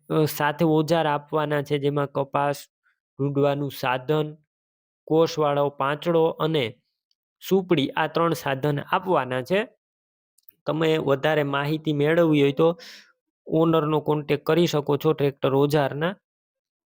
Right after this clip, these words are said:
કિંમત ટ્રેક્ટર અને ઓજારની અઢી લાખ, બે લાખ પચાસ હજાર અંદાજિત. રૂબરૂ સ્થળ ઉપર કિંમતમાં ફેરફાર થઈ જશે, કિંમત ફિક્સ નથી. ટ્રેક્ટર ઓજાર લેવા હોય તો ક્યાં જોવા મળશે તેની વાત કરું તો જિલ્લો બોટાદ,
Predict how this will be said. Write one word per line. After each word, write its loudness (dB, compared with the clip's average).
કિંમત 4
ટ્રેક્ટર 2
અને 4
ઓજારની 2
અઢી 0
લાખ, 2
બે 2
લાખ 0
પચાસ -2
હજાર 0
અંદાજિત. -2
રૂબરૂ -2
સ્થળ -2
ઉપર 0
કિંમતમાં -2
ફેરફાર -2
થઈ -2
જશે, -6
કિંમત -4
ફિક્સ -8
નથી. -2
ટ્રેક્ટર 0
ઓજાર 4
લેવા 4
હોય 2
તો -4
ક્યાં 0
જોવા 0
મળશે -2
તેની -2
વાત 0
કરું 0
તો -2
જિલ્લો 2
બોટાદ, 0